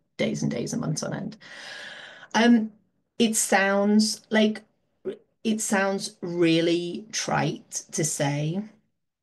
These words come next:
but I think it is the right answer, is to, um,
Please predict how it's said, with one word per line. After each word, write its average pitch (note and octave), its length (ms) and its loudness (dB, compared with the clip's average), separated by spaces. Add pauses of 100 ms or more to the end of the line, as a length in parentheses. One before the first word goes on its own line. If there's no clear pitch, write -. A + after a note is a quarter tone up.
(220)
but E3+ 80 0
I E3 80 4
think D#3 400 0
it E3+ 100 0
is D3+ 200 2
the D#3 100 -2
right D3 340 0
answer, D3+ 680 -2 (340)
is D#3 400 0
to, D3+ 880 2 (800)
um, C#3+ 640 0